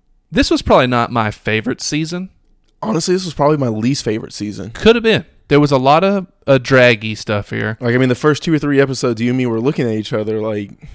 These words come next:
Speaker 2: "Why are we even still looking at this city? Like, why? What's going on?"
Speaker 1: Well, it just took a long time to warm up to certain characters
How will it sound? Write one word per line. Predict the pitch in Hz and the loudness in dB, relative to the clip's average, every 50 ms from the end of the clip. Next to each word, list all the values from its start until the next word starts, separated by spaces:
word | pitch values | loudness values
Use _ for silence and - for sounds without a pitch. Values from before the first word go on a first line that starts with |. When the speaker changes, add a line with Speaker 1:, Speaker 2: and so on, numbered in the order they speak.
| - - - _ _ _ | -20 -20 -20 _ _ _
Speaker 2:
"Why | _ 113 113 117 127 | _ -6 -4 0 0
are | 143 147 | 2 2
we | 143 143 143 | 2 0 0
even | 139 135 131 135 127 | -2 -2 -2 -4 -6
still | - - 135 127 117 | -6 -4 -4 -2 0
looking | 131 165 - - 107 | -2 -2 -2 -4 -4
at | 98 - | -6 -6
this | - 92 95 | -8 -12 -12
city? | - - 92 90 92 - - | -12 -12 -14 -12 -12 -10 -8
Like, | 92 101 101 | -8 -8 -6
why? | 120 170 117 117 113 117 117 104 | -4 -2 0 0 0 0 -2 -4
What's | - - 120 117 - | -4 -6 -6 -6 -6
going | - 147 139 135 127 123 | -6 -4 -2 -2 -2 -2
on?" | 127 135 - 90 - - - _ _ _ _ _ _ _ - | -2 -2 -4 -8 -10 -14 -16 _ _ _ _ _ _ _ -2
Speaker 1:
Well, | 160 180 | 0 0
it | - - | 0 0
just | - 185 190 - | -2 -2 -4 -4
took | - - 226 - | -4 -4 -4 -4
a | 170 | -6
long | 127 123 123 139 160 180 175 165 - | -6 -4 -2 -2 -2 -2 -2 -4 -4
time | - - 147 139 135 120 110 110 | -4 -2 0 0 0 -2 -2 -4
to | - - 127 | -4 -4 -4
warm | 107 107 117 127 127 123 123 | -4 -2 -2 -2 -2 -2 -2
up | 123 123 120 113 - _ _ - | -2 -2 -2 -2 -4 _ _ -14
to | - 113 | -12 -10
certain | - - 131 127 - 76 110 | -8 -4 -4 -4 -4 -6 -8
characters | - - 139 123 120 - - - 110 110 107 101 - - - | -6 -2 0 0 0 -2 -4 -6 -6 -6 -6 -8 -12 -14 -18